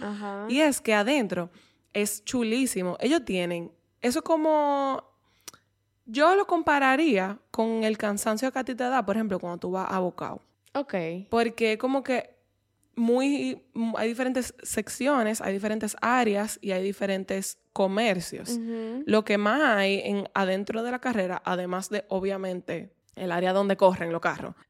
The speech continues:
Speaker 2: eh, son comercios de comida.
Speaker 1: Ok.
Speaker 2: Y como espacio para la gente sentarse y comer y beber. Y,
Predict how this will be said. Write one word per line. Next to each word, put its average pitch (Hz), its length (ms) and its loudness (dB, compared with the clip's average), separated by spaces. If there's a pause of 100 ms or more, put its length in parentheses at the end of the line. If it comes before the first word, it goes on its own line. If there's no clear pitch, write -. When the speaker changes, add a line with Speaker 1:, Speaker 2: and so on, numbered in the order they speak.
Speaker 2:
eh, 185 540 0
son 214 480 2
comercios 196 420 2
de 196 80 2
comida. 180 520 0 (100)
Speaker 1:
Ok. 240 140 -8 (320)
Speaker 2:
Y 185 120 -6
como 190 260 -2
espacio 190 360 -6
para 208 140 -2
la 202 100 0
gente 202 260 -4
sentarse 196 840 -6
y 180 100 -8
comer 202 580 -4
y 185 80 -2
beber. 180 420 0 (520)
Y, 294 400 0